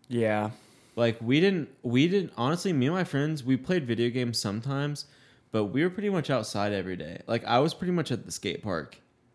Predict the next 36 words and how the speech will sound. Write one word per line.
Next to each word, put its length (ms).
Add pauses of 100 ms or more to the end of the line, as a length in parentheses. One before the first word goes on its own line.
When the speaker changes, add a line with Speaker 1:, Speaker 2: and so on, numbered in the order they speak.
(260)
Speaker 2:
every 280
day 220 (240)
after 280
school. 280 (2000)
And 80
then 160
in 60
high 240
school. 480
Speaker 1:
Yeah, 140
that 100
wasn't 180
me, 120
man. 200 (400)
Speaker 2:
Yeah. 120 (1500)
You 100
didn't 160
skateboard? 460 (640)
Speaker 1:
Never. 240
Speaker 2:
Did 120
you 80
B 140
M 140
X 300
or 80
anything? 460
Speaker 1:
Nope. 200 (460)
Speaker 2:
B 160
M 160
X, 320
what 100
a 60
weird 360
thing. 220
Scooter? 540
Nothing? 440